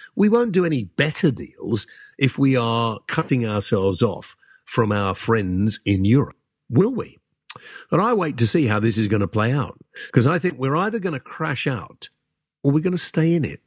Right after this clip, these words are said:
I don't actually think there is any more than that. That is the choice.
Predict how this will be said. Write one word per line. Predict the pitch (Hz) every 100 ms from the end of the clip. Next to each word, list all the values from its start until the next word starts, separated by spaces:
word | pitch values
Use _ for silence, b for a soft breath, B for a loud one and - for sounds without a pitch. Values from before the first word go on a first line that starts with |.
| _
I | 127
don't | 185 208 160 _
actually | 147 160 - - - 90 80
think | 78 104 - -
there | 98 92
is | 117 110 -
any | 143 151 156 156 _ -
more | 123 127 92 - - _
than | - 104 104
that. | 117 110 - - - B B B B
That | 104 143 190
is | 175
the | -
choice. | - 185 117 73 -